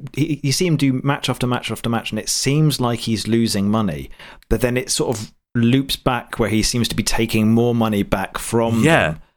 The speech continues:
Speaker 2: And again, you're not sure, is, is this telling me that he's getting better, or is it telling me that he's hustling?
Speaker 1: Yeah.
Speaker 2: Like,
Speaker 1: Is it
Speaker 2: it's
Speaker 1: both?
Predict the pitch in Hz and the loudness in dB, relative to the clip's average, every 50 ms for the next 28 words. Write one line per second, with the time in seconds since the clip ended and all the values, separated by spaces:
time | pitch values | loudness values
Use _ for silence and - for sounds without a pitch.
0 | _ - 107 135 135 - 170 165 147 147 147 151 170 160 139 - - - 190 190 | _ -2 -2 0 2 2 2 2 4 2 2 4 2 2 2 0 0 2 2 4
1 | 180 139 117 117 117 - - - 120 110 143 - - 160 147 143 139 135 127 135 | 4 4 4 2 0 -2 -6 -6 -6 -6 -6 -4 -2 -2 0 0 0 0 0 0
2 | 110 117 123 110 - 135 123 110 110 107 - 120 117 - - 151 165 180 175 - | -2 -2 -6 -4 -2 -2 -2 -2 -2 0 2 0 0 0 0 0 0 0 0 -4
3 | - - - 123 131 139 151 147 135 156 - - 147 143 135 127 123 123 117 107 | -10 -4 0 4 4 4 4 4 2 0 0 2 2 2 2 2 0 0 -2 -4
4 | 98 120 127 117 - 151 131 - - 92 76 - - _ _ _ - - 113 113 | -4 -4 -4 -2 0 0 -2 -2 -2 -4 -4 -4 -8 _ _ _ -6 -2 0 0
5 | 107 90 78 - - _ _ _ _ _ _ _ - 107 117 113 131 131 127 120 | 0 -2 -4 -8 -12 _ _ _ _ _ _ _ 0 0 2 2 2 2 2 2
6 | 127 147 139 95 73 - - - - | 2 2 0 -2 -4 -8 -12 -14 -16